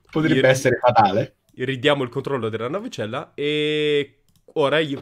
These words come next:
Speaker 2: po-, possiamo farli, ah no, mi sono scordato le antenne, vabbè. Possiamo fare il
Speaker 1: <laughs>
Speaker 2: rapporto dell'equipaggio e normalmente si potrebbe spedire a casa, ma mi sono scordato di aggiungere un'antenna, quindi noi ce lo teniamo, tieni l'esperimento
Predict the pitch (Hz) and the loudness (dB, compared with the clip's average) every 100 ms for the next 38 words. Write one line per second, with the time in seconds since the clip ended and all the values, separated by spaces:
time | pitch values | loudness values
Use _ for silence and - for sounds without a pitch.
0 | - - 143 151 151 139 139 123 120 139 | -10 -4 -4 -4 -6 -6 -4 -6 -6 -6
1 | 156 160 117 113 113 127 127 127 131 120 | -4 -4 -4 -10 -8 -6 -6 -4 -4 -4
2 | 117 95 98 110 - _ _ _ _ - | -6 -8 -10 -10 -10 _ _ _ _ -6
3 | 170 165 131 127 135 143 185 202 185 147 | 0 2 2 0 0 0 0 0 0 -2
4 | 131 151 143 110 107 170 - _ _ _ | -2 -6 -4 -4 -4 -6 -8 _ _ _
5 | _ 131 156 175 220 170 170 170 143 156 | _ -2 0 2 2 2 0 -6 -4 -2
6 | 147 143 - 139 131 131 120 110 139 156 | 0 -2 -4 -4 -4 -4 -4 -4 -4 -4
7 | 151 143 151 120 120 123 120 120 107 104 | -6 -4 -4 -4 -6 -4 -6 -6 -8 -6
8 | 110 107 104 101 107 101 - 95 101 117 | -6 -6 -8 -10 -12 -12 -12 -14 -12 -10
9 | 117 120 110 110 107 135 117 92 104 - | -6 -4 -6 -8 -10 -8 -8 -8 -10 -6
10 | 120 101 92 95 - 139 104 90 107 | -6 -6 -8 -16 -14 -12 -12 -16 -20